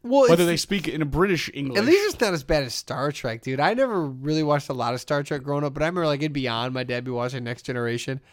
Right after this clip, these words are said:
Speaker 1: and there would be, like, someone would look a hundred percent like a human, and they would have one little, like, bump.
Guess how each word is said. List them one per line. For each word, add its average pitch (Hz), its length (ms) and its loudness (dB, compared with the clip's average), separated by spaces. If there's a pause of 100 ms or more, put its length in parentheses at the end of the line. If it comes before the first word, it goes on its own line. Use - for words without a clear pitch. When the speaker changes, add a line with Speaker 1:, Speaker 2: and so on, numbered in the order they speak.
(260)
Speaker 1:
and 151 180 -2
there 190 120 6
would 220 160 0
be, 202 140 2
like, 156 400 2 (540)
someone 233 360 -2
would 214 140 2
look 180 220 2
a 143 120 -2
hundred 165 380 0
percent 165 680 0
like 151 200 -8
a - 20 -6
human, 156 480 0
and - 80 -6
they 175 120 6
would 175 100 4
have 165 140 2
one 156 260 2
little, 165 160 2
like, 147 200 0
bump. 139 320 2